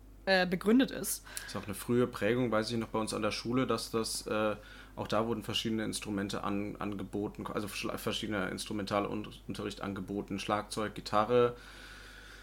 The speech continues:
Speaker 2: äh, verschiedene Blasinstrumente, Violi-, von Violine bis Cello, dann noch verschiedene Streichinstrumente, ähm, und auch wenn das jetzt nicht vorgegeben war, kein Mädchen darf Schlagzeug spielen, war das von den Lehrern schon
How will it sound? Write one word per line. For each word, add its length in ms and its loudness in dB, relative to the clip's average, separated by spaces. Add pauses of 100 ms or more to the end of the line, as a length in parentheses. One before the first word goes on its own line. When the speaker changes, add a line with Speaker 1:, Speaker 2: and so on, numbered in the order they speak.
(380)
Speaker 2:
äh, 240 8
verschiedene 460 6
Blasinstrumente, 1500 6
Violi-, 480 4
von 280 2
Violine 440 4
bis 180 -2
Cello, 260 4
dann 160 4
noch 140 0
verschiedene 380 -2
Streichinstrumente, 1500 4
ähm, 500 0 (240)
und 640 4 (520)
auch 220 4
wenn 140 10
das 120 6
jetzt 160 2
nicht 140 6
vorgegeben 680 6
war, 420 8
kein 260 4
Mädchen 320 4
darf 220 2
Schlagzeug 480 2
spielen, 500 2
war 640 6
das 320 -4
von 220 2
den 120 2
Lehrern 380 4
schon 460 0